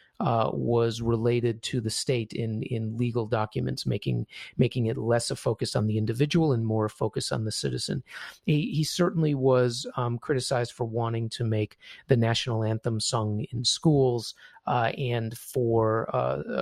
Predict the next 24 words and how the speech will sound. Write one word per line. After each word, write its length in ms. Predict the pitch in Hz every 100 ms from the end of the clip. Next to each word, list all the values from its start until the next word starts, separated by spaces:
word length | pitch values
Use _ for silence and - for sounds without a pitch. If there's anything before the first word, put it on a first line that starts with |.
| -
ostensibly 920 | - - 151 151 - 123 117 113 110 - - -
supporting 500 | - - 127 113 104
textbooks 640 | 120 - - 123 110 -
that 240 | 123 110 117
whitewashed 800 | 110 147 127 120 110 - -
Japan's, 640 | - 123 - 117 113 107 - - - _
uh, 140 | 123 113
role 460 | 110 113 113 110
in 100 | 107
World 240 | 107 110 107
War 180 | 107 104
Two. 380 | - 131 104 - - -
And 120 | 208 190
probably 540 | 220 202 190 190 185 -
most, 500 | 170 170 175 - - -
uh, 160 | 160 127
controversially, 720 | 151 127 120 117 - 120 123
he 180 | 143 117
was 140 | 120
criticized 680 | - 131 - 127 127 127 - - - -
for 340 | - 151 139
seeming 480 | 135 165 160 151 147 -
to 320 | - 127 127 123
question, 600 | - 156 156 - 127 120